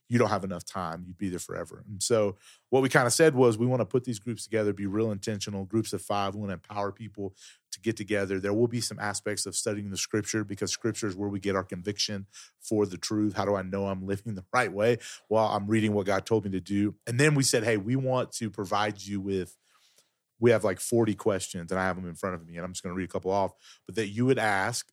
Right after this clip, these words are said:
a couple of these questions every week. Our elders, when they do it, they just randomly put it in a hat and pull one out and go, "Hey, here we go." Uh, we kicked around, do we number 'em and give you a set of dice, and you just <laughs> roll the dice and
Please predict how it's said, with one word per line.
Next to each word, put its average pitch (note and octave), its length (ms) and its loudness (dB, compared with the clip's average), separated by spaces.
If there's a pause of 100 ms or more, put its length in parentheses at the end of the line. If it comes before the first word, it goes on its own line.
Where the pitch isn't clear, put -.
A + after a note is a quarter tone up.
a - 60 -16
couple A#2 300 2
of G2 120 2
these G2+ 180 -4
questions F#2+ 500 -2 (100)
every F#2 200 -10
week. E2 400 -12 (100)
Our G#2 120 0
elders, A#2+ 500 4
when G2+ 120 2
they A2+ 120 4
do G2+ 240 6
it, - 180 4 (280)
they B2 80 2
just A2+ 160 2
randomly G#2+ 480 2
put A2 200 2
it G#2+ 120 6
in G2+ 160 0
a F2+ 60 -4
hat G#2+ 200 2
and G2 100 -12
pull A2 180 -2
one G#2 120 0
out F2+ 380 2
and G2 80 -8
go, F#2 160 0
"Hey, G#2+ 240 4
here G#2 120 4
we G#2 120 0
go." F2+ 340 0 (340)
Uh, F#2+ 80 2
we A2 120 2
kicked B2 320 2
around, A#2 420 6
do G#2 80 2
we G#2 80 2
number A2+ 400 4
'em G#2+ 80 2
and G2 80 -4
give A2 160 0
you G#2+ 80 0
a G2 60 2
set A2 180 2
of G2 100 0
dice, G#2+ 380 2
and F#2+ 120 -4
you G2 40 -6
just G2+ 160 -4
<laughs> F2+ 60 -10
roll A2+ 160 6
the - 160 -4
dice C3+ 460 2
and D3 220 4